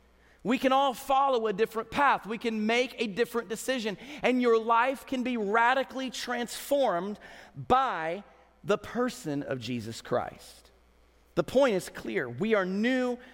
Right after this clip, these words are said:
creations in Christ. Although we still live as a part of this world, we are called to think and we are called to act differently from what we see going on around us. But how?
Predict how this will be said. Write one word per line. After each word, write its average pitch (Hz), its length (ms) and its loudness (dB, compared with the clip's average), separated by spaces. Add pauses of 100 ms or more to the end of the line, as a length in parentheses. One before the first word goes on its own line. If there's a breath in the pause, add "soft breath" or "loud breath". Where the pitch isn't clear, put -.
(140 loud breath)
creations 202 1200 -2 (320 soft breath)
in 190 160 2
Christ. - 720 -4 (760 soft breath)
Although 220 440 4
we 214 180 -6
still 220 680 -2 (260 loud breath)
live 214 360 2
as 220 120 -6
a 202 60 -4
part 185 300 2
of 220 80 2
this 240 240 -2
world, 180 420 0 (1000 loud breath)
we 196 160 4
are 196 80 0
called 208 300 -2
to 175 80 -4
think 254 580 -2 (260 loud breath)
and 175 120 0
we 196 100 4
are 202 80 2
called 220 460 -2
to 202 140 -4 (180)
act 208 400 -2 (260)
differently 147 840 -4 (260 loud breath)
from 190 220 0
what 190 180 4
we 202 100 -4
see 196 420 -6
going 180 300 0
on 143 200 -2
around 165 320 0
us. 120 140 -10
But 165 120 -4
how? 185 520 0